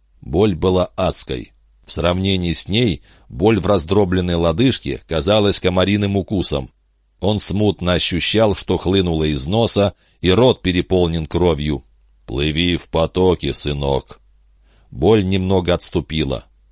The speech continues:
На смену ей пришло другое чувство. И оно наводило страх.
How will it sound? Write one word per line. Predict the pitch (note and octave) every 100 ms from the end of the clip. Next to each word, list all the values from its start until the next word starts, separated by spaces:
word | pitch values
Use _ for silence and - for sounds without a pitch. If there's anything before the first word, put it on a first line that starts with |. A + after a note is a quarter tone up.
| _ _
На | - C#2+
смену | - F#2 G2+ F#2+
ей | F#2 F2
пришло | E2 F2 - F2+
другое | E2 F2+ E2+ F2+ D2
чувство. | - D2 - - A#1+ G#1+ _ _ _ _ _
И | D#2+ D#2+
оно | D2+ F#2 G#2+ - _ -
наводило | C#2 D2+ D#2 E2 F#2 E2+
страх. | - E2 E2+ C2 -